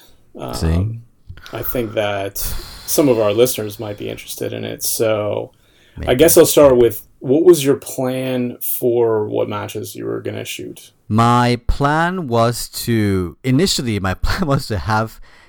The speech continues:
Speaker 2: the Kickstarter backers vote on which matches I would be going to. I thought it was a brilliant idea. Like, we'll have a vote and it'll be really fun and everything. And then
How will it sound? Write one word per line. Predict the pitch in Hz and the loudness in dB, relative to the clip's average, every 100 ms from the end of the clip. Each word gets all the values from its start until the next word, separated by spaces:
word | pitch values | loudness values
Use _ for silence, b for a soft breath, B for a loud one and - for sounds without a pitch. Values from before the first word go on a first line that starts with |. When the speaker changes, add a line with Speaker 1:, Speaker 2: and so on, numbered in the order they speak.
| b | b
Speaker 2:
the | 110 98 | -8 -8
Kickstarter | - 151 - - 123 117 104 85 | -6 -8 -8 -6 -2 0 -2 -2
backers | 104 110 - 107 90 - _ | -4 -4 -2 -4 -4 -10 _
vote | 87 117 110 123 | -8 -2 0 -2
on | - 87 80 78 | -4 -6 -6 -6
which | 95 - - - | -6 -4 -10 -8
matches | 92 85 90 - 69 71 - - | -4 -4 -4 -8 -10 -12 -14 -10
I | 85 80 | -8 -6
would | 78 76 80 80 78 _ - | -8 -10 -10 -10 -12 _ -16
be | 80 73 - | -14 -14 -14
going | - 160 151 139 | -8 -8 -8 -12
to. | - - - - _ _ | -16 -14 -14 -18 _ _
I | - | -6
thought | - | -2
it | 160 | -2
was | 98 | -4
a | |
brilliant | 82 - 123 98 | -4 -2 0 -2
idea. | 82 85 117 73 | -6 -6 -6 -6
Like, | 76 | -8
we'll | 85 | -8
have | 78 | -8
a | 78 | -8
vote | 76 78 85 85 | -8 -4 -2 -4
and | 80 | -8
it'll | 71 | -16
be | 71 | -14
really | 76 | -12
fun | 78 - 90 92 | -10 -2 0 2
and | 90 | 0
everything. | 90 90 90 90 87 | -2 -4 -4 -6 -6
And | 80 | -6
then | 95 95 | -6 -8